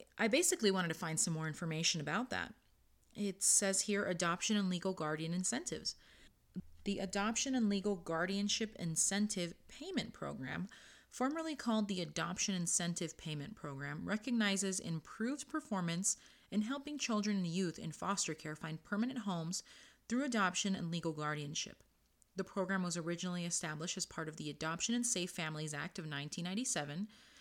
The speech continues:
and has been reauthorized and revised several times, most recently as part of the Preventing Sex Trafficking and Strengthening Families Act,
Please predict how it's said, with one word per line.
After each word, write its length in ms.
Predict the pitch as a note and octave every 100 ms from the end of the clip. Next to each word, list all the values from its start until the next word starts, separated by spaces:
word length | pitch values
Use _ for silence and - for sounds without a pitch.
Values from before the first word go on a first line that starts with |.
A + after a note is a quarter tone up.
| - -
and 100 | G3
has 180 | G3
been 340 | E3+ A3 B3 G#3+
reauthorized 800 | C4 D#4+ G#3+ G#3+ A3 G#3+ G#3+ G#3
and 120 | E3+
revised 640 | E3+ F#3+ F3+ F3 E3+ E3
several 440 | - - A#3+ C4+ C#4
times, 440 | - D#3 D3 E3+ - -
most 340 | F3+ A#3 C#4 -
recently 720 | G3 C4 - - C#3+ C#3+ E3+ _ - _ -
as 160 | E3+ E3+
part 380 | - G#3 A3+ A3
of 120 | F3
the 80 | F3
Preventing 680 | - D#3+ F3 G3 A3+ A3+
Sex 320 | - - G#3+ -
Trafficking 580 | F3+ E3+ D#3 E3+ D#3+ -
and 120 | E3
Strengthening 540 | - F3 F3 F3+ D#3+
Families 480 | - G3 A3 D#3+ C3+
Act, 340 | C3 B2+ -